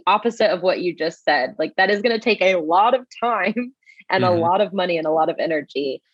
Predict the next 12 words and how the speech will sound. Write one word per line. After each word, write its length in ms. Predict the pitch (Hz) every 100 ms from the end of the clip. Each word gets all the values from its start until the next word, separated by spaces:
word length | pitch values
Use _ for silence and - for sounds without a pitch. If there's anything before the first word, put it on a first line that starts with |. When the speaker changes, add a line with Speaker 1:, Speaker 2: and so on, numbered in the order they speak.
| _
Speaker 1:
And 240 | 165 175 175
so 260 | - 170
I 220 | 160 135 175
like 300 | 175 160 -
that 100 | 165
I 60 | 170
can 180 | 175
provide 300 | 160 147 143
a 80 | 143
service 460 | - 143 139 143 -
to 120 | 160
make 320 | 143 135 127